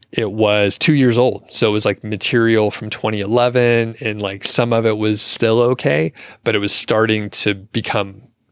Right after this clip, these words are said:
just not accurate. And there was still, I mean, even those techniques that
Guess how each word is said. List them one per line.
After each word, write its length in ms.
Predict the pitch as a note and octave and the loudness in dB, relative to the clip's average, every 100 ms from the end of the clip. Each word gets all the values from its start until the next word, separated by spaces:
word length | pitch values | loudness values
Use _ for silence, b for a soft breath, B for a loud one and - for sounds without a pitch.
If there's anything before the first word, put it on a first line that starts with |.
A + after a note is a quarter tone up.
| _ - | _ -6
just 240 | A#2 - | -6 -4
not 260 | G#2 G2 F#2 | -4 -4 -6
accurate. 580 | G2 G2 - A#1+ - _ B B B B | -6 -6 -6 -10 -10 _ B B B B
And 420 | - A2 G#2 G#2 G#2+ | -4 0 2 0 0
there 60 | |
was 120 | G#2+ | 0
still, 480 | - - D#3+ F3 E3 C#3+ | 0 2 2 4 2 2
I 40 | |
mean, 340 | C#3 B2+ A#2 - _ _ _ _ _ | 0 0 -2 -8 _ _ _ _ _
even 380 | D3 C#3 C#3+ C3+ | -2 0 2 2
those 240 | B2+ A#2 - | 2 2 0
techniques 640 | A#2+ G2+ A2+ A2 - - | -4 -2 -4 -4 -6 -2
that 280 | G2+ G2 | -2 -2